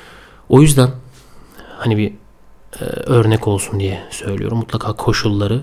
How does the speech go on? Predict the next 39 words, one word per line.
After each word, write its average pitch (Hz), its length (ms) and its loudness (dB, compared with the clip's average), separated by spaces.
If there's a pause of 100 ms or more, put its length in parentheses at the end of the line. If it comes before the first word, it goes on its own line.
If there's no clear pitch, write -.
(120)
kendi 107 500 0
konuşabileceğiniz 104 920 0
ve 107 80 0
o 107 160 0
şartları 110 560 -2
kendinizde 101 580 -2
iyi 110 160 0
bir 104 40 -4
şekilde 104 240 -4
oturtabileceğiniz 104 640 -4
şekilde 104 400 -6
sağlamanız 98 580 -4
lazım. - 280 -8 (680)
Rahat 101 200 4
edebileceğiniz 98 500 0
tarzda 98 260 -4
sağlamanız 98 460 -2
lazım. 113 200 0
Yoksa - 220 -2
olmaz. 101 200 0
Mesela 101 260 -4
normalde 101 400 0
şöyle 117 320 4
bakıyordum 101 420 -2
ben. 139 120 4
Çok - 300 8
rahatım 104 240 2
ama 107 120 2
şimdi 123 260 2
böyle 107 280 2
bakmak 101 300 -4
zorundayım 107 340 -2
ve 107 160 -2
bu 113 120 0
yorucu 101 440 0
oluyor. 104 320 -2 (260)
Sandalyem 113 680 -4
dönmüyor 117 400 -2 (120)
çünkü 120 320 -6